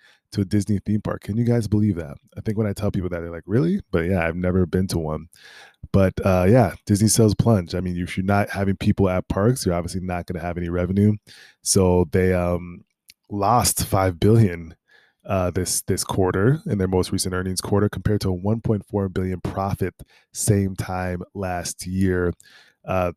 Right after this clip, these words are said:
like, yeah, resorts, cruises, all this is shut down for Disney. Uh, the stock has been underperforming, uh, in the last six, seven months, obviously, because of what's going on.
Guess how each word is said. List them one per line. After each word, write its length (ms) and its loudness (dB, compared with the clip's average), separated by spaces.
like, 200 -6
yeah, 280 2
resorts, 440 6
cruises, 640 4
all 340 2
this 300 -8
is 160 -14
shut 240 -6
down 200 -6
for 100 -10
Disney. 480 -8
Uh, 140 -6
the 80 -10
stock 300 -4
has 120 -4
been 260 -6
underperforming, 840 -4
uh, 160 -10
in 60 -14
the 60 -16
last 300 -8
six, 200 -8
seven 280 -6
months, 260 -6
obviously, 360 -4
because 200 -10
of 60 -8
what's 140 -6
going 220 -2
on. 360 -2